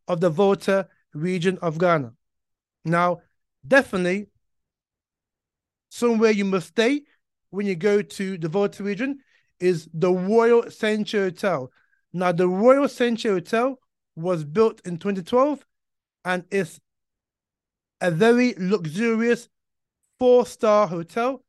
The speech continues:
that's infused with the serenity of the Volta Lake area, and it is complemented by the highest standards of hospitality. So you have stunning views of the Royal Century, uh, Hotel,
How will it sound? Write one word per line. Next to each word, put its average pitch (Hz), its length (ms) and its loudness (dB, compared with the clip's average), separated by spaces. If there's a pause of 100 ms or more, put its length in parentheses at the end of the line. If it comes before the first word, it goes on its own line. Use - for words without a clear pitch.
(400)
that's 185 320 -8
infused 202 840 2 (380)
with 185 100 -4
the 185 80 0
serenity 226 760 2
of 180 160 0
the 170 100 2
Volta 214 380 2
Lake 202 320 -2
area, 226 400 0 (440)
and 185 140 -4
it 190 120 -8
is 160 100 -10
complemented 185 800 0 (360)
by 180 180 0
the 180 100 2
highest 220 540 2
standards 202 500 -2 (420)
of 190 240 -2
hospitality. 180 800 -4 (520)
So 190 340 4 (120)
you 185 160 -2
have 208 220 2
stunning 262 380 2
views 190 500 -2 (840)
of 170 140 -6
the 196 80 4
Royal 214 220 4
Century, 208 600 -4 (100)
uh, 170 160 0
Hotel, 208 500 0